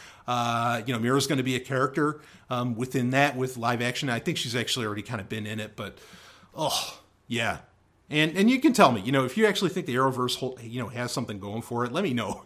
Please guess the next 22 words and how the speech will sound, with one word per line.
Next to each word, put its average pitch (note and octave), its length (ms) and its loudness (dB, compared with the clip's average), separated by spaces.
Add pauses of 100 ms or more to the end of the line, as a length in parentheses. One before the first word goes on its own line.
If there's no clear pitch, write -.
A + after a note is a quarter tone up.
<laughs> F#3+ 120 -10
because - 320 0
I D#3+ 120 8
just C#3 280 -2
don't, G#2+ 320 -4 (280)
you A#2 220 -4
know, A#2 140 0
but A#2 260 0
maybe F3 260 4
I'm G3+ 140 4
just G3 160 -2
not, F#3 220 0
maybe E3 200 0
I'm G3 120 2
missing F#3+ 260 0
something. G2+ 320 -8
Maybe B2 160 0
there's C3+ 160 0
something B2+ 240 -4
I A2 120 -2
don't G#2 180 -4
understand. - 440 -8